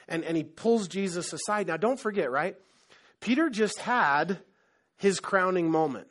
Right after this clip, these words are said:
Every dog has their day in the hot sun. And, and it was a good moment. It really was a, a, a legitimate,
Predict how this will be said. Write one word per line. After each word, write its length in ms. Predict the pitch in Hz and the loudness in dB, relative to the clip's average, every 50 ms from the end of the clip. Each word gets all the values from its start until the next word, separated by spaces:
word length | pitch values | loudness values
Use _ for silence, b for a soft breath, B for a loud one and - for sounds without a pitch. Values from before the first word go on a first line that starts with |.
| _ b b b b b b b b _ _ _ _ - | _ b b b b b b b b _ _ _ _ -10
Every 200 | 151 151 156 156 | -6 -4 -4 -2
dog 300 | 147 143 135 135 131 123 | -2 -2 -2 -2 -4 -6
has 220 | 127 127 120 120 | -10 -12 -12 -10
their 100 | 131 120 | -12 -12
day 220 | 113 123 120 117 113 | -10 -10 -10 -10 -10
in 80 | 110 | -10
the 80 | 107 104 | -12 -12
hot 200 | 113 110 107 - | -14 -16 -16 -16
sun. 300 | - 104 101 95 92 90 _ _ _ _ _ _ _ _ _ _ _ _ _ _ _ _ _ _ _ | -18 -20 -20 -20 -20 -20 _ _ _ _ _ _ _ _ _ _ _ _ _ _ _ _ _ _ _
And, 140 | - 165 180 | -4 -2 0
and 140 | 180 202 220 | 2 2 2
it 20 | |
was 160 | 240 240 214 240 | 2 2 -2 -2
a 60 | 202 | -4
good 200 | 180 240 262 220 | -2 -2 -2 0
moment. 340 | 202 170 147 135 117 120 131 | 0 -2 -2 -4 -6 -6 -2
It 40 | |
really 240 | 175 214 226 220 214 | 0 0 2 2 0
was 240 | 196 196 196 170 156 | 2 2 2 2 2
a, 100 | 165 - - | -2 -2 -2
a, 300 | 160 - - - 156 135 156 | -6 -8 -6 -6 -6 -6 -6
a 40 | |
legitimate, 720 | 156 156 156 143 123 - 185 196 185 180 156 143 131 - | -2 -4 -4 -4 -4 0 0 2 2 2 0 -4 -6 -8